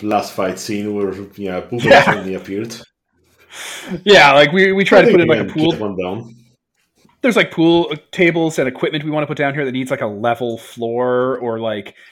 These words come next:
Speaker 2: we'd like to put down hardwood, but we can't do it on, like, gross fucking rotting rocks covered in s-, in, like, moisture, so I, I could use a bit of a help. <laughs>
Speaker 1: Sure, I'll come on down every now and then to help out.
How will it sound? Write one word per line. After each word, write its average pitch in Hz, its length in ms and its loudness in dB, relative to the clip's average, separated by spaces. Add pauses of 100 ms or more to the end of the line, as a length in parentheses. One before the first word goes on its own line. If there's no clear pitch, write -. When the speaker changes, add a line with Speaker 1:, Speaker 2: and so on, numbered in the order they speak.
(140)
Speaker 2:
we'd 135 140 -4
like 139 200 2
to - 60 -6
put 143 160 -6
down 135 200 -2
hardwood, 131 600 -2
but 127 140 -4
we 120 80 -10
can't 127 240 -8
do 123 80 -6
it 120 60 -4
on, 120 100 -6
like, 110 200 -10
gross 110 600 -10 (300)
fucking 110 560 -10
rotting 113 640 -4
rocks 107 520 -8
covered 110 340 -8
in 101 60 -14
s-, - 200 -18
in, 104 300 -12
like, 98 240 -14
moisture, 110 460 -10
so 92 320 -14 (1000)
I, 131 500 4
I 139 40 2
could 139 160 -2
use 127 120 -2
a 131 60 -6
bit 107 80 -8
of 92 100 -12
a 90 60 -10
help. 85 300 -12 (320)
<laughs> 233 640 -2 (2000)
Speaker 1:
Sure, 101 300 -2
I'll 78 120 -8
come 107 220 -10
on 92 120 -6
down 85 320 -10
every 80 540 -14
now 78 160 -12
and 78 80 -16
then 76 100 -18
to 78 80 -20
help 73 380 -20
out. 76 240 -20